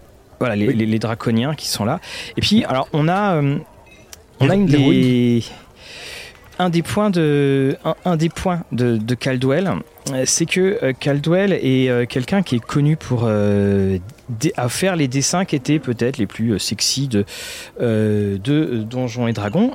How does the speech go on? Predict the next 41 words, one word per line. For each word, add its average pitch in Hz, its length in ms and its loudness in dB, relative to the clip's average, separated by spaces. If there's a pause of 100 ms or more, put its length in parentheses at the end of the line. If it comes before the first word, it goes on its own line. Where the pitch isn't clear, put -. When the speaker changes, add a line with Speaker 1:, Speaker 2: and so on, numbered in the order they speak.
Speaker 1:
Et 135 300 2
d'ailleurs, 127 300 0
j'en 131 380 -4
veux 151 360 -2
pour - 380 -10
preuve. 202 480 -2 (180)
Alors, 107 160 -4
parce - 140 -14
que 98 80 -12 (300)
j'ai - 120 -6
Speaker 2:
<laughs> 123 100 -2
Speaker 1:
tout 196 100 2
mon 180 160 4
bazar, 139 460 -2
on 123 60 -2
le 123 80 0
verra 127 400 -2 (480)
au 120 100 0
niveau 120 340 0
de 113 80 -6
la, 98 220 -2 (280)
au 135 80 0
niveau 139 260 2
du 131 140 -2
montage, 143 420 0
hein, 135 160 0
vous 117 140 -4
le 113 80 -6
verrez, 123 340 0
euh, 113 60 0 (560)
euh, 90 320 -2
vous 98 240 -2
le 139 40 -2
verrez 113 300 -4
bien. 135 300 -2 (580)
Euh, 170 60 -6
par 104 160 -2
exemple, 131 420 -2
il 117 140 0
a 113 80 0
fait 165 420 -2